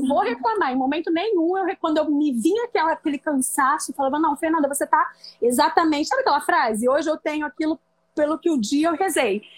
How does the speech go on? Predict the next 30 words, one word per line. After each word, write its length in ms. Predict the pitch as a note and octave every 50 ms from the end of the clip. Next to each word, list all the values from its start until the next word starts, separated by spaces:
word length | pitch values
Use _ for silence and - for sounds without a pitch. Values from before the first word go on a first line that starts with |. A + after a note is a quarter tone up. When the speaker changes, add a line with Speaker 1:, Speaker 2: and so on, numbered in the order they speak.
| - - _
Speaker 1:
Então, 120 | _ - B3
assim, 140 | - D#4+ F4
Speaker 2:
Uhum. 60 | D#4
Speaker 1:
eu 280 | C#4 B3+ C4 C4+ C#4+ C#4+ -
pedi 380 | - F#4+ A4+ D5 F4 B3 D#4 F#4 E5 F5+ C5 F4+ C4
isso 320 | A3+ A3+ - - - A3+ G#3+
e 100 | A3 A3+
eu 100 | A#3 A#3+
estou 380 | C#4+ C#4 - - - D4+ D4 F4+
aqui 320 | G#4+ - - - C#4 B3
com 120 | - C4 A#3+
os 100 | B3 A3+
meus 240 | B3+ A#3+ B3+ C4 -
três 320 | - D4 C#4 F4 F#4 -
filhos 280 | - E4 D4+ D#4 D4 B3
em 120 | D4 D4
casa 340 | C#4 D4+ C4 C4+ C4 C4 C4+
full 220 | - - D#4 F#4 -
time 380 | G4 - D4+ C4 B3 B3+ D#4 G#4 - _ _ _
e 40 | B3+
eu 120 | C#4 D4
vou 120 | A#3+ D4 C#4
dar 140 | B3 C4+ B3
meu 160 | B3+ A#3+ D4+
jeito. 540 | E4+ C#5+ C5+ D#4+ G3+ G3+ _ - - G#3+ G#3 _ _
Então, 220 | _ A3 A#3 B3+ -
aí 240 | A#3+ A#3+ A#3 B3+ C4+
Speaker 2:
Uhum. 40 | D#4
Speaker 1:
a-, 120 | D4 - -
eu, 140 | B3+ C4+